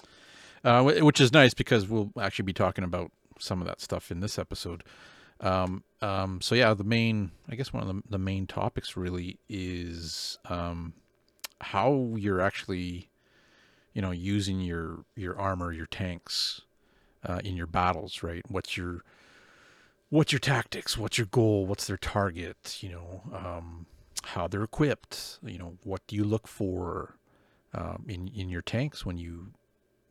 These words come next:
you go to select them out of your, your army selectors, right? Um, so, and, and each player, and, and especially in the community, you see it, they,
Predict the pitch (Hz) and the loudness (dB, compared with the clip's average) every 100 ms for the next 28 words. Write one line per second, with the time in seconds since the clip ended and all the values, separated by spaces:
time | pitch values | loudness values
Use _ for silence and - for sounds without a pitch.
0 | 110 95 101 90 - - 95 117 - 85 | -10 -4 -2 -2 -2 -2 -2 -2 -4 -4
1 | 82 85 82 85 82 90 87 107 139 - | -4 -4 -6 -10 -10 -8 -6 -4 -6 -6
2 | 85 - 85 - 85 85 131 _ - _ | -10 -10 -16 -12 -10 -8 -10 _ -20 _
3 | - - _ _ - 85 82 82 82 87 | -20 -20 _ _ -12 -8 -8 -8 -12 -16
4 | _ _ _ - 104 90 98 98 98 - | _ _ _ -8 -6 -6 -6 -6 -6 -8
5 | 202 _ _ 196 - - 98 90 104 92 | -14 _ _ -4 -4 0 2 4 4 2
6 | 98 95 90 - 104 98 90 92 90 90 | -4 -4 -2 0 2 0 -2 -2 0 0
7 | 87 82 85 - 98 85 - 87 87 | 0 -2 -4 -2 -4 -4 -4 -4 -4